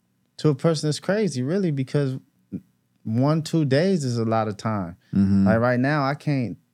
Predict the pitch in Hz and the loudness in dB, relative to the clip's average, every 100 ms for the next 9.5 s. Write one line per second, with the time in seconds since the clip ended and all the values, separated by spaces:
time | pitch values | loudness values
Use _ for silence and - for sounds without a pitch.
0 | _ _ _ - 123 123 110 98 117 147 | _ _ _ -6 0 2 2 0 2 2
1 | 135 107 - 101 95 - 98 87 82 - | 0 -2 -6 -4 -4 -4 -6 -4 -10 -8
2 | - 92 95 95 92 127 135 123 - _ | -2 2 4 4 4 4 4 2 -2 _
3 | _ _ _ _ _ _ _ - _ _ | _ _ _ _ _ _ _ -20 _ _
4 | _ _ 120 139 143 180 175 170 151 104 | _ _ 2 4 6 4 2 2 0 2
5 | 135 131 135 147 160 147 123 - - 147 | 2 2 2 2 0 0 0 -2 0 0
6 | 151 156 151 151 147 127 127 123 135 127 | 0 0 0 2 0 0 0 2 2 2
7 | 127 120 107 95 78 117 139 143 139 139 | 2 2 2 -2 -2 0 0 0 0 -2
8 | - - _ _ _ _ _ 127 113 131 | -4 -12 _ _ _ _ _ 0 2 2
9 | 127 117 104 - | 2 2 -2 -10